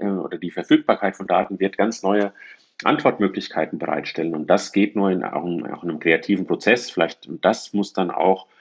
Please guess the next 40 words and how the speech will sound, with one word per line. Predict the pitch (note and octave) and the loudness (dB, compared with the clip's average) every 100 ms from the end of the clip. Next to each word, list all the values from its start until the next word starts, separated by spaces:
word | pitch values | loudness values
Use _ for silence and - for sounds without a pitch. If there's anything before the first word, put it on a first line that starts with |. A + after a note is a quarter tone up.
| _ _ - | _ _ -6
äh, | F#2 F2+ D#2+ | -2 -2 -2
vernetzt | A2 D#3 - - | 2 2 2 0
werden. | D#2 D#2 D2+ | 0 0 -4
Und | D#2+ | -4
dann | E2 | -4
müssen | D#2+ - | -4 2
Leute | D#2+ F#2+ | 2 2
miteinander | G2 F#2+ F#2+ | 0 2 2
reden, | F2+ G2 G2+ | 4 2 2
die | G2 | 0
vorher | F#2+ G2 G2 | 4 4 2
nicht | G#2+ - - - | 0 -4 -14 -6
miteinander | F#2+ D#2+ D2 D#2 | -4 -2 -4 -8
gesprochen | - - - - - | -12 -12 -12 -12 -16
haben. | D#2 | -14
Also | - - | -14 -14
insofern | D2+ E2+ F2+ E2 - - - _ _ - | -14 -6 -4 -4 -12 -20 -20 _ _ -12
ist | - - | -2 2
das | E2+ - - | 2 0 -2
sicherlich | G2+ F#2+ F2 | 0 2 2
ein | F#2 | 0
Aspekt, | - - F#2 - - | -4 0 -2 -2 -4
der | F2 | -2
bei | - - | -4 -6
K | - | -6
I | - F#2 - _ _ - D2+ - - - | -2 -2 -4 _ _ -12 -12 -12 -12 -6
im | F#2+ | -4
Vergleich | E2+ E2 E2+ - | -2 4 4 2
mö-, | F2 - | -6 -6
möglicherweise | F#2 F#2 F#2 F2 | -4 -4 -2 -4
zu | - E2+ | 0 2
anderer | F#2+ F#2 F#2+ F#2 | 2 4 4 4
Softwaretechnologie | - G2+ - F2 F2+ - F2+ F2 F#2 E2+ - - - _ | 2 -2 0 0 -2 -2 -2 0 0 -2 -4 -20 -20 _
stärker | - F2 F#2 F2 D#2+ | 2 4 4 2 -4
im | D#2 | -4
Vordergrund | D#2 D2+ - D#2 | -4 -6 -6 -12
steht, | - - - | -10 -10 -10
auch | - - | -14 -10
diesen | F2 - D#2 | -8 -8 -6
Kreativitätsaspekt | E2+ E2 E2 D#2+ F2+ F2 - - E2 - | -2 -2 -4 -2 -2 -2 -8 -10 -12 -12